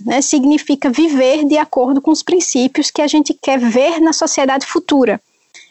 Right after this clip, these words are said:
agora e não depois da revolução. Então, é assim, é agora, porque se a gente não se engajar nesses, é, se a gente não viver esses princípios nas nossas relações diárias, nas maneiras,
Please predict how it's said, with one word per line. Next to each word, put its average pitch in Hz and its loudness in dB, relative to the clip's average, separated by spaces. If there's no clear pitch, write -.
agora 269 0
e 311 2
não 294 2
depois 311 0
da 330 2
revolução. 302 0
Então, 254 0
é 285 2
assim, 285 -2
é - -4
agora, 254 0
porque 247 -4
se - -8
a 262 0
gente 311 0
não 285 0
se - -8
engajar 269 0
nesses, 254 -4
é, 220 0
se 240 -4
a 254 2
gente 285 0
não 294 2
viver 269 0
esses - -4
princípios 269 -2
nas 240 -2
nossas 247 -2
relações 240 0
diárias, 226 0
nas 233 -2
maneiras, 233 0